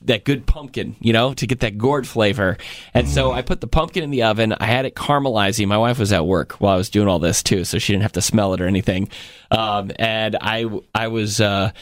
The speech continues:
Speaker 1: I had it caramelizing. It, it didn't really burn or anything like that, which is great. And then when it was done,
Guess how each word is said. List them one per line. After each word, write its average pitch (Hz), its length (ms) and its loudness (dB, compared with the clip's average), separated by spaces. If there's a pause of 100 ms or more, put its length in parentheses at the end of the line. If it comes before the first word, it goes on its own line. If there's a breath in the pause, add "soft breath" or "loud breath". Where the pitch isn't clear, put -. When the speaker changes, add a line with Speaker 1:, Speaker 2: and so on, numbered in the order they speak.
(180 loud breath)
Speaker 1:
I - 60 0
had 117 220 -2
it - 80 -14
caramelizing. 156 920 0
It, 98 280 0
it 127 180 0 (320)
didn't 180 200 -2
really 139 200 2
burn 113 340 2
or 101 80 2
anything 101 240 2
like 95 160 0
that, 120 160 2
which 92 140 -8
is 92 100 -4
great. 120 400 0 (280 loud breath)
And 131 180 0
then 131 180 0
when 123 140 4
it - 80 -2
was 101 160 -2
done, 143 520 0